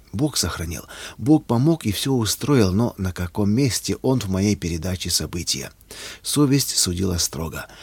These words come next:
и я просила милости видеть не свои трудности, а Божье заботливое участие во всех мелочах жизни. Точная оценка.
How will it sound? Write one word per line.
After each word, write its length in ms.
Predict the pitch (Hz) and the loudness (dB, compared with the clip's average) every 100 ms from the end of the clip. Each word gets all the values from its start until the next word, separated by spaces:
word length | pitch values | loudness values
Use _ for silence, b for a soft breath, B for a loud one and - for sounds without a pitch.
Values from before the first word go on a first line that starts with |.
| B - | B -4
и 80 | 127 | 0
я 160 | 165 | 2
просила 420 | 156 123 - 107 101 | 2 0 2 4 4
милости 480 | 127 117 92 - | 4 4 2 0
видеть 380 | 85 104 110 107 - | 0 2 0 0 -2
не 120 | 120 | -2
свои 300 | - 139 151 | 0 2 2
трудности, 600 | 87 92 87 82 - 80 B B B | 0 -2 -2 -2 -2 -4 B B B
а 140 | 113 | -2
Божье 320 | 113 185 170 139 | 2 4 4 4
заботливое 640 | 127 107 165 123 107 104 | 4 4 4 4 6 6
участие 640 | 101 98 147 143 - 131 B B | 4 2 0 0 0 0 B B
во 140 | - 95 | -4 -2
всех 320 | - 131 - - | 2 0 0 -4
мелочах 580 | 98 82 82 92 85 | -2 -2 -2 -2 -4
жизни. 480 | - 71 69 76 73 - - - _ - - - _ - _ b b b b b b - | -6 -4 -2 -4 -6 -14 -20 -20 _ -20 -20 -20 _ -20 _ b b b b b b -2
Точная 520 | 156 - 143 147 147 | 0 2 2 2 0
оценка. 760 | 135 131 - 60 58 - - | -2 0 0 0 -8 -12 -12